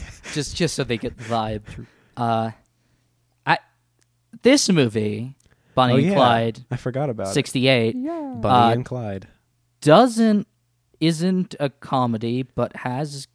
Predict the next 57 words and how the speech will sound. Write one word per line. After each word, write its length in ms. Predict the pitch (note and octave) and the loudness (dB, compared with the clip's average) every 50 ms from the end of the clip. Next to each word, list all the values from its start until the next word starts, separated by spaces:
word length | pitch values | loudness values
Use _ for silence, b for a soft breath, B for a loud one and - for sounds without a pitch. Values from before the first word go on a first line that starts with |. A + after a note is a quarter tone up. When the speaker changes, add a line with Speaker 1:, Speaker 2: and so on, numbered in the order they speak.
| _ _ _ | _ _ _
Speaker 2:
comedy 480 | - - B2+ B2 B2 B2 B2+ B2 B2 B2 | -10 -6 -6 -4 -4 -6 -6 -8 -8 -6
Speaker 1:
Has 220 | A#2+ A2 G#2+ - C3 | -6 -6 -6 -8 -8
good 80 | B2+ | -6
Speaker 2:
element 480 | C3 B2+ B2+ A#2+ A#2+ - - - A3+ A3+ | -6 -6 -4 -6 -6 -4 -6 -6 -8 -8
Speaker 1:
comedic 40 | - | -10
elements. 440 | D#3 F3 F#3+ G#3 D3 A#2+ G#2+ - B2 | -12 -12 -10 -10 -10 -10 -10 -10 -6
Speaker 2:
stuff. 400 | - D3 B2 B2 D#3+ F#3 - _ - | -2 -2 0 0 -2 -4 -8 _ -10
Speaker 1:
Mm-hmm. 220 | B2+ B2+ C3+ C3+ C3+ | -10 -10 -8 -8 -8
Speaker 3:
I 20 | |
heard 220 | C#3 C#3 D3 D3+ D#3 | -6 -6 -6 -6 -6
it 80 | C#3 | -6
was 80 | B2+ C#3+ | -4 -2
Speaker 2:
Like 240 | C#3+ D3 - - _ | -4 -4 -4 -6 _
Speaker 3:
going 360 | - A#2+ A#2+ B2 B2 A#2+ A#2 | -8 -8 -8 -8 -8 -10 -10
to 120 | - B2 | -12 -10
be 80 | A2+ A2+ | -10 -8
Speaker 2:
Hollywood. 280 | A2 A2 A2 - A2+ A2 | -8 -8 -8 -8 -6 -6
Speaker 3:
more 300 | A2 B2 D3+ D3+ C3 - | -6 -6 -8 -8 -10 -12
comic 580 | - - - A2+ - - - - _ _ - - _ _ - | -16 -18 -18 -18 -18 -18 -20 -20 _ _ -20 -20 _ _ -6
Speaker 1:
Really? 320 | A#2 C3+ D#3+ C#3 A#2 - | -2 0 0 0 -2 -4
Speaker 2:
Oh, 60 | C4+ | -2
did 180 | F#4+ A4 G#4+ D#4 | -2 -2 -2 -2
you? 160 | - - - - - - _ - | -4 -6 -8 -12 -16 -20 _ -16
Speaker 3:
originally. 680 | A2+ A2+ A#2+ A#2 - - - - - - - E3 C3 _ _ _ _ | -14 -12 -12 -12 -14 -16 -18 -20 -20 -20 -20 -20 -20 _ _ _ _
I 100 | A#2+ A#2 | -16 -14
did 160 | G#2+ A#2+ A#2+ G#2+ | -12 -12 -12 -12
a 40 | - - - | -14 -14 -12
Speaker 2:
Huh. 80 | F#4+ - | -12 -12
Speaker 3:
brief 140 | B2 - - | -12 -14 -18
scan 300 | - - - - - - | -20 -20 -20 -20 -20 -20
of 120 | - _ | -20 _
the 60 | - - | -20 -20
Wik-, 160 | - - - _ _ - _ | -20 -20 -20 _ _ -20 _
the 80 | - - - | -18 -14 -12
Speaker 1:
Ooh. 40 | E3 | -12
Speaker 3:
Wikipedia 360 | C4+ F4 - - - - - | -12 -12 -16 -20 -20 -20 -20
page. 160 | _ _ E3+ - | _ _ -14 -10
and 0 | |
they 40 | G3 | -10
were 0 | |
Speaker 2:
Interesting. 380 | G3+ - B2+ A2+ - - A2 A2 | -8 -8 -8 -10 -10 -10 -12 -14
Speaker 3:
saying 280 | A2+ - G2 F#2 F#2+ | -14 -16 -20 -20 -20
that, 140 | G#2 - - A#2 | -20 -20 -20 -20
like, 180 | G2+ G2 _ A2+ | -20 -20 _ -20
they 100 | A2 G#2+ | -20 -18
were, 220 | G2+ G2 - - _ _ _ _ _ _ _ _ _ _ _ - | -20 -20 -20 -20 _ _ _ _ _ _ _ _ _ _ _ -14
even, 240 | A#2+ A2 G#2 A2 G#2+ | -12 -12 -12 -12 -12
like, 220 | G#2+ G#2 - _ | -14 -16 -18 _
the 80 | - G2+ | -20 -20
violent 440 | - A2 G#2 G2+ G2+ G#2 A2 D3 - | -20 -20 -18 -16 -16 -16 -16 -16 -16
scenes 340 | - B2 A2+ G2 B2 - - | -16 -16 -16 -16 -16 -16 -16
were 80 | A#2 | -16
apparently 380 | A2+ - - A2+ - G#2+ A2 A2+ | -16 -14 -14 -16 -16 -16 -18 -16
gonna 180 | - A2+ A2 A2 | -16 -16 -16 -16
be 120 | A2+ A2+ | -16 -16
more, 200 | A2 G#2+ F#2 F2+ F#2+ | -16 -16 -18 -18 -18
like, 440 | F#2 F2+ F#2 - _ - - _ | -20 -20 -20 -20 _ -20 -20 _